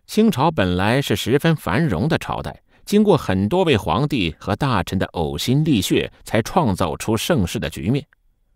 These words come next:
可是后来清朝官府出现贪污腐败的情况，因此才导致大清的国力变得不如从前。后来慈禧太后把持朝政，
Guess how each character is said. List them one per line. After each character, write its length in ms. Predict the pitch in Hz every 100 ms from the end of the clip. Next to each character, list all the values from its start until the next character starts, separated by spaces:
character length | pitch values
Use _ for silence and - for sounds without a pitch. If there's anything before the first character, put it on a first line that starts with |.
| _ _ - -
可 160 | - 175
是 140 | 208
后 260 | - 220 156
来 240 | 131 151
清 340 | - - 185 180
朝 200 | 139 151
官 280 | 170 175
府 200 | 160 -
出 200 | - 147
现 220 | 147 120 -
贪 340 | - 170 170
污 140 | 170
腐 260 | 160 - -
败 240 | 180 202
的 80 | 101
情 240 | - 71 78
况， 220 | 73 - _ _ -
因 220 | 185 190
此 160 | -
才 140 | - 247
导 240 | 92 85
致 180 | - 208
大 280 | 143 113 87
清 160 | -
的 80 | 110
国 260 | 80 82 123
力 300 | 131 78 - _
变 240 | 135 92
得 120 | 73 69
不 260 | 98 69
如 180 | 65 76
从 220 | - 80
前。 260 | - 57 92 _ _ _ _ _ _ _ _ _ _ -
后 240 | 220 196
来 160 | 147 165
慈 240 | - 156
禧 120 | -
太 240 | - 139 113
后 200 | 143 107
把 320 | - 67 82
持 160 | -
朝 240 | 92 80 101
政， 160 | 120